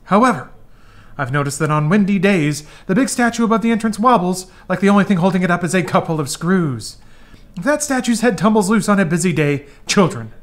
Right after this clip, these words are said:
will be badly hurt. I've complained to the manager three times now, but he just isn't willing to rectify the situation. Are we supposed to wait for a terrible accident before taking action?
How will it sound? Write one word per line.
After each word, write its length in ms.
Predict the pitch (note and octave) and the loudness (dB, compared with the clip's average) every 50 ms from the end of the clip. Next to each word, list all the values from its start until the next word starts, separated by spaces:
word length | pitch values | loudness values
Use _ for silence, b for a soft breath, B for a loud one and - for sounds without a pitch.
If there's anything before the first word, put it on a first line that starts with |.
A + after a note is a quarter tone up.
| - - - - - - | -20 -20 -20 -20 -20 -12
will 100 | - D3 | -10 -8
be 120 | C3+ B2 C#3+ | -6 -6 -6
badly 360 | B2 C3+ C3+ - - C#3+ C3+ | -4 -4 -6 -4 -4 -6 -6
hurt. 320 | G#2+ C3+ C3 A#2+ - - - b b b b b b b b b b b b | -2 -2 -4 -4 -4 -10 -16 b b b b b b b b b b b b
I've 100 | D#3+ D#3+ | -4 0
complained 300 | - G3 D#3 F#3 A3 G#3+ | 0 0 2 2 2 2
to 80 | F#3+ G3 | 2 2
the 60 | F#3 | 2
manager 500 | G3 G3+ F#3+ F#3 F3+ F#3 E3+ C#3 - B B B B B - - - | 2 2 2 2 2 0 0 0 -2 B B B B B -20 -20 -20
three 920 | - - - - - - - - - - A#3+ A#3 C#4 F4 E4+ B3 A3+ B3+ C4 | -20 -20 -18 -18 -18 -18 -18 -20 -6 0 2 4 4 4 2 2 0 -2 -2
times 440 | - B3+ A#3 G3 F3+ E3 E3+ D3 | 2 2 2 2 2 0 -2 -2
now, 380 | D3 D3+ D3+ C#3 E3 F#3 - b b b b b b b b b b b b b - - | 0 0 0 0 0 -2 -4 b b b b b b b b b b b b b -20 -12
but 100 | - C3 | -10 -6
he 80 | C#3+ D3+ | -6 -4
just 200 | C3 D3 C#3 - | -4 -4 -4 -4
isn't 200 | D3+ B2 C#3 C3 | -6 -6 -4 -4
willing 240 | B2+ D3 C#3+ C#3 C#3+ | -2 -2 -2 -2 -2
to 40 | C#3+ | -2
rectify 340 | C#3 E3 D#3+ - - C3+ C3 | -2 -2 -2 -2 -6 -6 -6
the 80 | B2 | -6
situation. 640 | B2 - D#3 - - E3 F#3 F3+ F#3 D#3 C#3+ - - - - - - b b b b b b b b b b | -6 -8 -8 -6 -2 -2 -2 0 -2 -6 -10 -12 -16 -20 -20 -20 -20 b b b b b b b b b b
Are 80 | - F3 | -2 -2
we 60 | G3+ | -2
supposed 300 | G3+ E3+ D#3+ G3+ G3+ - | 0 0 0 0 0 2
to 60 | F#3 | 2
wait 160 | E3 G#3+ A3 | 2 2 2
for 120 | - G3 G3+ | 2 0 0
a 40 | G3 | 0
terrible 380 | - - A#3+ A3 A3 A3 F#3+ | 0 0 0 2 2 2 2
accident 400 | F#3 A3 - - A#3+ G#3+ A#3+ - | 0 0 -2 -2 -4 -4 -4 -6
before 320 | - E3+ - - G#3 F#3+ F3 | -8 -12 -4 -2 -2 0 -2
taking 460 | E3+ - - G3+ - F#3+ E3+ - - - | -4 -8 -10 -8 -6 -8 -8 -8 -6 -6
action? 380 | - A#3 - - C#4+ C4+ C4+ | -4 -2 0 0 0 0 -2